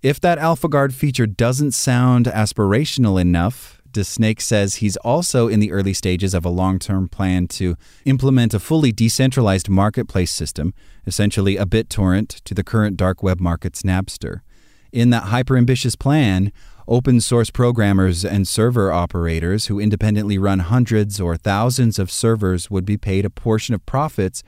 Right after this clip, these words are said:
for hosting markets that would form a vast dark web network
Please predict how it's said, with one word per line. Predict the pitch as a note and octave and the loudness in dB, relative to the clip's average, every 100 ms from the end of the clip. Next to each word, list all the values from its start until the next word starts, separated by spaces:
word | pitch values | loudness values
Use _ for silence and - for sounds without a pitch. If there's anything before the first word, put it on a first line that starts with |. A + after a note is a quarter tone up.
| - - - | -20 -20 -6
for | - | 0
hosting | G#2 C#3+ - A2+ | 2 2 2 2
markets | G#2 A2 B2 G#2+ - | 4 2 0 -2 -2
that | F#2+ | -2
would | F#2+ A2+ | 0 -2
form | A2 A2+ G2+ F#2+ | -2 -2 0 0
a | E2+ | -2
vast | F2 G2+ G2+ G2+ - F#2 | -2 -2 -2 -6 -8 -6
dark | G2+ F#2+ - | -2 -2 -2
web | G2 F2+ F#2+ | -2 -2 -2
network | F2+ A2+ F#2+ E2+ - | -2 -2 -2 -4 -6